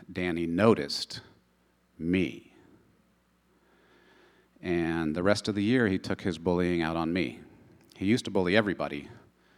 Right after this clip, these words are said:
Now I was his target, and I was his special target. And he called me names.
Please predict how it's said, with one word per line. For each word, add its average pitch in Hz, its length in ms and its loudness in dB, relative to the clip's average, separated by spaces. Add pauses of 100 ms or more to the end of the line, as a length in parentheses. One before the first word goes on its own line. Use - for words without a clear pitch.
(160)
Now 87 240 0
I 92 140 0
was 92 180 0
his 80 140 -4
target, 76 440 -6
and 85 120 -6
I 76 100 -4
was 78 240 -6
his 73 180 -8
special - 460 -6
target. - 460 -16 (1300)
And 85 460 2
he 90 380 0
called 82 320 -4
me 80 120 0
names. 139 720 2